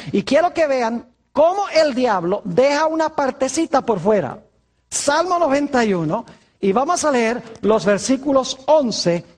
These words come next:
y doce. Dice, "Pues a sus ángeles mandará acerca de ti, que te guarden en todos tus caminos.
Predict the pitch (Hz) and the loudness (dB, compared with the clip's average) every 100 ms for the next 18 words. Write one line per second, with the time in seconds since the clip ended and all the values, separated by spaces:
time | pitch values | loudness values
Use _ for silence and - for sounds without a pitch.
0 | _ - 180 185 - - - _ _ _ | _ -2 0 0 -2 -10 -12 _ _ _
1 | _ _ _ _ _ - _ _ _ 202 | _ _ _ _ _ -20 _ _ _ -4
2 | 370 392 262 247 247 302 - 302 262 277 | -2 0 0 0 0 0 2 0 0 -2
3 | - - 440 494 392 247 240 233 226 226 | -2 0 0 0 0 0 0 0 0 0
4 | 226 220 254 349 - 311 - 330 381 381 | 2 2 2 0 -2 -2 0 0 0 -2
5 | 349 339 220 202 226 - - _ _ - | 0 0 0 -2 -4 -12 -20 _ _ 2
6 | 285 285 262 208 285 392 427 370 294 247 | 2 4 0 2 2 2 2 0 0 0
7 | - 302 370 - 320 294 - 247 220 202 | 0 0 0 -2 -4 -4 0 0 2 0
8 | 143 214 - - | -4 -6 -8 -8